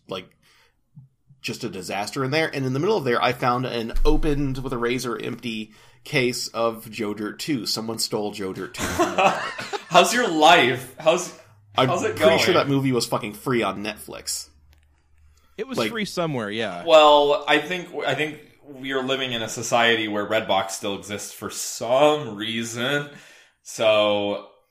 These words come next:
Speaker 2: it is not beyond the realm of imagination that the proposed, the, the purported thief of Joe Dirt two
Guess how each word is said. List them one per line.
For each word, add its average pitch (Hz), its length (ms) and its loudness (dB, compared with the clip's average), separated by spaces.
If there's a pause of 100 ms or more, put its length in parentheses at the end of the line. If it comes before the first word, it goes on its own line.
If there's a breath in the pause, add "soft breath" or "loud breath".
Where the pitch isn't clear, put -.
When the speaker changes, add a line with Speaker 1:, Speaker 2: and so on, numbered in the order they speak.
(480)
Speaker 2:
it 123 140 -4
is 117 140 -4
not 123 300 2
beyond 113 400 0
the 107 60 -6
realm 107 260 0
of 98 120 -8
imagination 98 720 -2
that 90 300 -6
the 98 580 -8 (260)
proposed, 107 800 -6
the, 98 420 -6
the 110 60 -6
purported 104 560 -6
thief 107 460 -16
of 90 160 -10
Joe 101 180 -4
Dirt 90 240 -6
two 90 300 -12